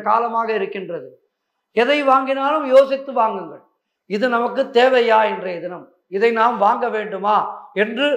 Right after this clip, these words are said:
ஒரு முறைக்கு இருமுறை யோசியுங்கள். ஏனென்றால்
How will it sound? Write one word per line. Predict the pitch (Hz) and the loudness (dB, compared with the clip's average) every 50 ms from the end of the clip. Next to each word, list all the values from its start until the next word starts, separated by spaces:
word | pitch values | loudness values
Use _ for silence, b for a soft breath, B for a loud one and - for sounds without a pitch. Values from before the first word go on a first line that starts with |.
| - - - - - - _ - | -4 -6 -14 -20 -20 -20 _ 0
ஒரு | 185 214 247 269 269 | 4 6 6 6 4
முறைக்கு | 247 269 285 294 320 311 311 311 302 277 | 2 2 2 2 2 0 -4 -6 -6 -4
இருமுறை | 254 254 285 262 254 269 285 294 277 | -4 -4 -4 -2 0 0 0 2 2
யோசியுங்கள். | 254 262 254 254 240 233 202 180 156 151 - - _ _ _ _ _ _ _ _ _ _ _ _ _ _ _ _ _ _ _ _ - | 2 2 2 0 -4 -6 -6 -8 -10 -16 -18 -20 _ _ _ _ _ _ _ _ _ _ _ _ _ _ _ _ _ _ _ _ -2
ஏனென்றால் | 196 226 240 247 247 254 277 285 294 285 | 0 0 0 0 0 2 4 4 4 4